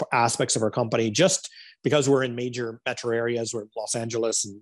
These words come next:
you know, you got people living in Orange County, Los Angeles that are commuting in to our office in downtown. That,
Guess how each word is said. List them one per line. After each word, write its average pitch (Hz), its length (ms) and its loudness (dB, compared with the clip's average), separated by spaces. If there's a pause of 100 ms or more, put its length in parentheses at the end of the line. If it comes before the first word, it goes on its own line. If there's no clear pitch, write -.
(100)
you 107 140 -14
know, 101 100 -16
you 101 60 -12
got 107 120 -2
people 117 240 0
living 107 220 2
in 107 80 0
Orange 113 220 -2
County, 110 220 0
Los 110 220 4
Angeles 113 360 0
that 101 120 -4
are 101 60 -8
commuting 110 360 -4
in 110 200 -2 (480)
to 117 220 4
our 117 260 2
office 120 300 -2
in 113 80 -10
downtown. 120 500 -4
That, 147 140 -6